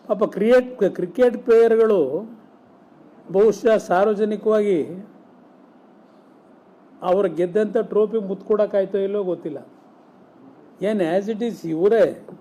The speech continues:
ಆರ್ ಸಿ ಬಿ ಗೆಲ್ಲಿಸ್ಕೊಂಡು ಇವರೇ ಆಟ ಆಡಿ ಕಪ್ ಎತ್ಕೊಂಡ್ ಬಂದಂಗೆ. ಮೂರನೇ ಬಾರಿ ಅಲ್ಲಿ ಹೆಣಗಳು ಬಿದ್ದಿದ್ದಾವೆ.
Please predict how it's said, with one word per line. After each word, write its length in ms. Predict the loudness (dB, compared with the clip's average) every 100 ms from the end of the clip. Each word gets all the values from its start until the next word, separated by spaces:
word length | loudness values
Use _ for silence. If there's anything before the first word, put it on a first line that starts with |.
| -20 _ _ -20 _ _ _ _ _ -20 _ _ -20 -20 _ _ _ _ -8
ಆರ್ 180 | -6 -4
ಸಿ 160 | -4
ಬಿ 140 | -4 -4
ಗೆಲ್ಲಿಸ್ಕೊಂಡು 880 | -2 0 -2 -4 -6 -2 -2 -2
ಇವರೇ 280 | -4 -6 -2
ಆಟ 260 | 0 -2 0
ಆಡಿ 360 | 0 2 -2 -6 -20 -20 _ _ _ _ -4
ಕಪ್ 240 | -2 0
ಎತ್ಕೊಂಡ್ 300 | -2 0 -2
ಬಂದಂಗೆ. 460 | -2 -2 -2 -4 -8 -18 -20 -20 -20 -20 _ _ _ -20 _ _ _ -20 _ -20 -20 _ -20 -18
ಮೂರನೇ 600 | -10 -4 2 4 4 2
ಬಾರಿ 360 | 4 4 6 4
ಅಲ್ಲಿ 580 | 0 -4 -2 0 2 0 -6 -18 -20 -20 -20 -20 -20 -8
ಹೆಣಗಳು 380 | -6 0 0
ಬಿದ್ದಿದ್ದಾವೆ. 840 | 0 -2 -4 -2 -4 -4 -8 -12 _